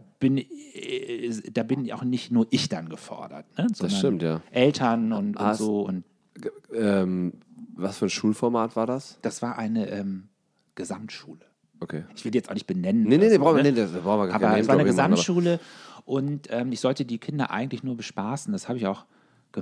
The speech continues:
Speaker 1: gemacht
Speaker 2: in welchem, welchem
Speaker 1: und
Speaker 2: Modus hast du die dann bespa-, also was, was war dann so, ähm
Speaker 1: Ich habe ein Singspiel gemacht, so. Das
Speaker 2: Okay.
Speaker 1: war auch der, äh, ähm, ein langes, breites Thema.
Speaker 2: Ja.
Speaker 1: Äh, es gab endlose Diskussionen danach, ähm,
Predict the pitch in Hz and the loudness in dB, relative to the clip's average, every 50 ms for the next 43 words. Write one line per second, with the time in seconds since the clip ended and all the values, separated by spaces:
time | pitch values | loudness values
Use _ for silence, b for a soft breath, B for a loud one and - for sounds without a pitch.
0 | 92 95 92 117 113 113 110 110 101 104 110 110 107 95 90 90 90 98 107 131 | 2 2 4 4 4 2 2 2 2 2 2 4 4 2 4 4 4 4 4 2
1 | - - 127 - 135 117 120 120 123 120 120 - - - 113 - - 95 90 - | 0 -2 -4 -2 -4 -2 0 0 0 0 -2 -2 -2 -2 0 0 0 -2 -2 -2
2 | 78 95 101 95 104 95 - 98 98 98 98 95 95 87 95 92 90 90 90 - | -4 -4 -4 -4 -6 -6 -4 -2 -2 0 0 -2 -2 -2 -2 0 0 0 0 -2
3 | - 78 82 82 80 80 78 80 78 - 127 104 101 92 101 113 123 117 - - | -2 -2 -2 -2 -2 -2 -2 0 0 0 0 0 -2 0 0 0 0 0 -2 0
4 | 110 110 107 95 98 95 92 90 90 90 - - _ - - - 92 92 90 85 | 0 2 2 2 0 0 0 -2 -2 -4 -8 -12 _ -14 -8 -4 -4 -4 -4 -6
5 | - _ - 101 92 107 90 85 101 98 98 101 101 - - 101 98 95 - - | -8 _ -6 -4 -4 -2 -2 -2 0 0 -2 -2 -4 -6 -6 -4 -4 -4 -4 -2
6 | 107 110 110 104 - B B B B B B B B - 117 123 127 - - 123 | 0 0 0 0 -2 B B B B B B B B -2 -2 -2 -2 -4 -2 0
7 | 123 131 127 147 170 196 190 185 - 147 131 135 - 127 - - - 143 147 147 | 2 4 4 6 6 6 4 2 0 -4 -4 -4 -4 -6 -8 -6 -6 -4 -2 -2
8 | 143 139 147 147 B B B B 78 - 120 123 123 120 113 - - 117 117 - | -2 -2 -4 -6 B B B B -4 -2 0 0 0 -2 -4 -4 -4 -6 -6 -6
9 | - - 117 117 - 120 107 - - 104 101 110 - - - 107 - - 107 107 | -6 -8 -8 -6 -6 -8 -8 -6 -6 -6 -6 -8 -8 -8 -8 -8 -8 -8 -6 -6
10 | 110 113 117 107 104 104 101 98 101 101 104 113 120 123 - - - 101 104 101 | -4 -4 -4 -4 -4 -4 -4 -2 -2 -2 -2 -2 -4 -6 -8 -10 -10 -8 -6 -6
11 | 104 104 104 | -6 -8 -8